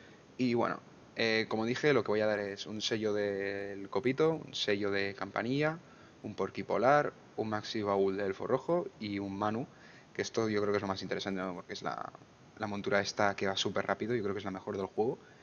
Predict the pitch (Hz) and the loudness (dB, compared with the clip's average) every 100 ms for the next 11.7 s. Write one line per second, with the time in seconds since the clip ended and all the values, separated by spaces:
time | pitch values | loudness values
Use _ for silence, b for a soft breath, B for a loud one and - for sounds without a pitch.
0 | B B - 110 127 113 110 107 113 110 | B B -12 -2 0 2 2 2 2 2
1 | 110 113 113 98 98 101 107 107 107 107 | 4 4 6 6 4 2 0 2 4 6
2 | 135 - 190 233 - - - - - - | 6 4 -2 -4 -18 -20 -20 -20 -20 -20
3 | - - - - - 120 110 110 110 - | -20 -20 -20 -16 -4 0 0 0 0 6
4 | 104 107 104 107 104 113 127 123 113 107 | 6 6 4 2 2 2 4 2 0 0
5 | 110 101 95 - - - - - - 110 | -2 -2 -4 -6 -16 -20 -20 -20 -10 -6
6 | 107 - 110 113 117 135 104 - 104 101 | -4 0 2 2 2 2 0 0 0 0
7 | 101 104 104 104 107 107 139 156 104 101 | -2 0 0 0 0 2 4 6 4 4
8 | 101 101 101 123 151 185 - - B B | -2 -2 0 0 2 0 0 -8 B B
9 | B - - 117 107 104 107 104 104 110 | B -20 -8 -2 2 2 2 0 0 0
10 | 107 107 107 110 135 170 190 - 104 104 | 0 0 0 4 6 6 2 -2 -4 -4
11 | 107 107 90 - - 110 165 | -2 0 0 -2 -6 -4 -4